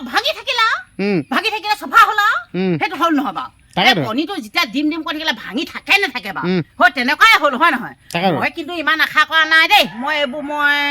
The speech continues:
Speaker 1: মনে মনে ভাবিছো, আশা ইমান মই নাই কৰা।
Speaker 2: উম।
Speaker 1: কিন্তু পালেহে মই আৰু মানুহক কম,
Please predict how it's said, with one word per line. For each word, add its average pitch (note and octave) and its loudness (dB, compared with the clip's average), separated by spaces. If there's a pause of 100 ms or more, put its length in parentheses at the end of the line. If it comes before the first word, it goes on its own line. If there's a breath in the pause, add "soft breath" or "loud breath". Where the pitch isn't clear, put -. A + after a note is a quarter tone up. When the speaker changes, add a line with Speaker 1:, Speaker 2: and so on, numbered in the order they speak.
(220)
Speaker 1:
মনে A3 -4
মনে C4 -2
ভাবিছো, B3+ -6
আশা G3 -4
ইমান A#3+ -4
মই B3 -6 (120)
নাই G3+ 0
কৰা। C4+ 0 (180)
Speaker 2:
উম। D#3 0 (640)
Speaker 1:
কিন্তু C4+ -4
পালেহে A#3 -4
মই D#4 -2
আৰু D4+ 2 (100)
মানুহক A#3 -2
কম, A3 0